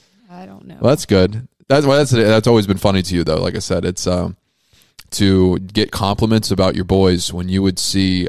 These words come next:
Speaker 2: us in, like, real time, and then the question would be like, "How bad are the other kids?"
Speaker 1: <laughs> I know. It's kinda like my mom. I never forget my mom telling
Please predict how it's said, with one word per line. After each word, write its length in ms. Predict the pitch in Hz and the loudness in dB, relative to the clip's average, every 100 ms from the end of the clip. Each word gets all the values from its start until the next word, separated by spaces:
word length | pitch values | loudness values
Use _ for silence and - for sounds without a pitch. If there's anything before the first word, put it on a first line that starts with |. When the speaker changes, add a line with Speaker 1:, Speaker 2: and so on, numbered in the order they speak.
| - | -2
Speaker 2:
us 400 | 107 101 - - | -2 -2 -4 -8
in, 220 | 98 98 | -8 -6
like, 260 | 92 90 - - _ _ _ _ - | -6 -8 -12 -20 _ _ _ _ -8
real 340 | 95 113 117 | 0 2 2
time, 500 | - 92 87 87 92 - _ _ _ - | 0 -4 -4 -6 -10 -16 _ _ _ -6
and 80 | 104 | -2
then 140 | 107 | -2
the 80 | 101 | 0
question 340 | 117 110 - | 0 2 0
would 80 | 101 | 0
be 80 | 101 | 2
like, 180 | 95 - | 0 -2
"How 280 | 117 123 | -2 0
bad 340 | 135 110 104 101 | 0 0 2 2
are 160 | 82 95 | 2 0
the 120 | 92 | 0
other 240 | 90 90 | 0 -2
kids?" 480 | - 98 80 - - - | -2 -4 -4 -8 -10 -8
Speaker 1:
<laughs> 60 | |
I 60 | 339 | -10
know. 1000 | - - _ _ _ _ _ _ _ _ _ _ _ - - | -10 -20 _ _ _ _ _ _ _ _ _ _ _ -20 -12
It's 140 | 415 - | -10 -10
kinda 140 | - 494 494 | -12 -10 -8
like 180 | 370 294 | -8 -8
my 180 | 247 240 | -8 -6
mom. 360 | 220 202 196 | -6 -8 -8
I 80 | 214 | -10
never 160 | 285 302 | -10 -10
forget 280 | 240 202 - | -10 -12 -10
my 140 | 202 | -10
mom 340 | 190 185 185 190 | -8 -10 -10 -12
telling 480 | 214 185 175 170 | -12 -12 -12 -14